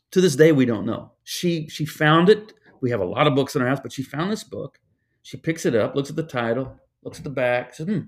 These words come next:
I think Brian might like to read this." And the book was The Divine Conspiracy by Dallas Willard.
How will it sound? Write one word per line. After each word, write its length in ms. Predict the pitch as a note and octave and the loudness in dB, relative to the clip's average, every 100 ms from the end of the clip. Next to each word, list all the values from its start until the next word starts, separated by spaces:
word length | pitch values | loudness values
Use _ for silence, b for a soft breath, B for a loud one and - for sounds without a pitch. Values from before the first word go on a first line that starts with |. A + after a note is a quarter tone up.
| - | -8
I 60 | |
think 160 | E3+ C#3 | -8 -4
Brian 320 | D3+ D3 A#2+ | -2 0 0
might 200 | A2 - | -4 -6
like 160 | A2 A2 | -8 -6
to 80 | |
read 240 | A2 A2 G#2 | -4 -4 -4
this." 280 | C#2+ - - b b b b b b - | -10 -10 -20 b b b b b b -2
And 720 | C3 A#2+ A#2+ A#2 A2+ A2+ - - | 2 4 4 4 2 0 -4 -12
the 160 | D3+ C3+ | -6 0
book 320 | B2+ D3 D3 | 4 4 4
was 240 | C3+ A2+ | 0 0
The 100 | A#2+ | 0
Divine 520 | A#2+ G#2+ G#2+ C3 C#3+ | -2 0 2 4 2
Conspiracy 800 | C#3+ C#3+ - - C#3+ C#3 C3+ - | 2 -2 -2 -2 0 2 0 -2
by 200 | C3 G#2+ | -2 -2
Dallas 460 | G#2 G#2 A2+ A2+ - | -2 -2 0 -2 -4
Willard. 560 | A#2 A2+ A2 G#2+ G#2 | -2 0 2 0 -4